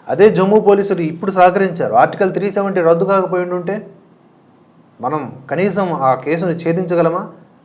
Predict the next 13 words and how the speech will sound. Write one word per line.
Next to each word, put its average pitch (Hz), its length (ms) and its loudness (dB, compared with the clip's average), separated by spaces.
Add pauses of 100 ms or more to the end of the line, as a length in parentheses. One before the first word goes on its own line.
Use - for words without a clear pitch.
(500)
జమ్మూ 143 280 -2
కాశ్మీర్లోకి 185 460 0
వెళ్ళిపోయారంటే 180 500 0
పాకిస్తాన్లోకి 196 600 -2
వెళ్ళిపోయినట్లే 185 480 -2
ఒకప్పుడు, 113 420 -4 (360)
ఇప్పుడు 123 180 -4
అలా 127 120 2
కాదు. - 340 -2 (440)
దేశమంతా 143 800 -4
ఒక్కటిగా 165 400 4
ఉంది 147 200 0
కాబట్టి 127 520 0